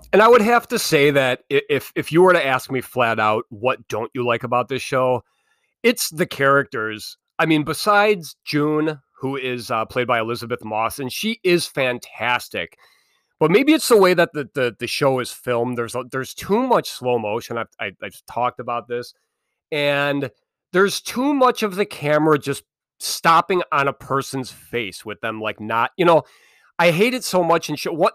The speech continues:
like, two things in movies and stuff that I really hate. One is quiet talkers. And this show has two of 'em that piss me off so much. One of 'em is Commander Waterford, if anyone's watching the show. And the other one is Nick, who's the driver.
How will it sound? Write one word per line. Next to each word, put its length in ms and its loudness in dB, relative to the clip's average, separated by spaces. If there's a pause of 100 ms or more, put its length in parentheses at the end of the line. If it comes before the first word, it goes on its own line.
(140)
like, 200 0
two 200 2
things 320 -2
in 340 -2
movies 440 0
and 160 -6
stuff 260 -4
that 100 -4
I 100 -2
really 340 -6
hate. 240 -8
One 400 -2
is 120 -8
quiet 540 -2
talkers. 640 -6 (300)
And 140 0
this 120 0
show 260 2
has 240 -2
two 260 0
of 120 0
'em 240 -10 (260)
that 160 -2
piss 280 -4
me 80 2
off 160 0
so 180 -2
much. 240 -4
One 180 0
of 80 0
'em 120 0
is 140 -2
Commander 560 -4
Waterford, 720 -2 (440)
if 100 -10
anyone's 300 -6
watching 320 -4
the 60 -4
show. 260 -4 (200)
And 120 -2
the 100 4
other 180 6
one 320 6
is 200 -6
Nick, 560 -6 (520)
who's 240 -2
the 100 -4
driver. 720 0